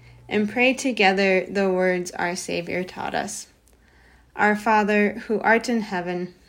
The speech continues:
hallowed be thy name. Thy kingdom come, thy will be done, on earth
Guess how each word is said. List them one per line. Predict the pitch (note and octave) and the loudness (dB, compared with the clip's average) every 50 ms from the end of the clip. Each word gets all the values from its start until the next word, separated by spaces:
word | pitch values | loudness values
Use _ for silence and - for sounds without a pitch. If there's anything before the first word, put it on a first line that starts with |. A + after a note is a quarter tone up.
| _ | _
hallowed | - - - - G#3+ G#3+ G#3+ A3 A3 A3+ A3 G#3+ G#3 | -20 -18 -6 -2 0 0 2 2 2 2 0 0 0
be | - G3 G3+ | 0 0 0
thy | F#3+ G3 F#3 F#3 F3+ | 0 0 0 0 0
name. | F3+ F3 F3 E3+ E3+ E3+ F3 F3+ - _ _ _ - - _ _ _ _ _ | -2 -4 -6 -8 -8 -10 -10 -12 -14 _ _ _ -20 -20 _ _ _ _ _
Thy | - G3+ G3+ G3+ | 2 2 2 2
kingdom | G3 - - A#3 A3+ A3+ A3+ A#3 A3+ A3 | 2 -2 -2 -2 0 2 2 2 0 0
come, | G#3 - - A3 G#3 G3+ G3+ G3+ G#3 G#3 G#3 - - _ - | -4 -4 -2 0 0 2 2 0 -2 -2 -6 -12 -20 _ -8
thy | - G#3 G3+ G3 G3 G3 | -2 0 2 2 2 0
will | F#3+ F#3 G3+ G#3 G#3+ | 0 0 2 2 2
be | G#3 G#3+ A3 | 2 0 -2
done, | G#3+ G3 G3+ F3+ F3+ F3+ F3+ F#3 F#3 - - - - - _ _ _ | -2 -2 -2 -2 0 -2 -2 -4 -6 -8 -14 -20 -20 -20 _ _ _
on | - G3+ G#3 G#3 G3+ G#3 | 0 0 2 2 2 2
earth | - A#3+ B3 A#3+ - - | 2 2 2 0 -4 -10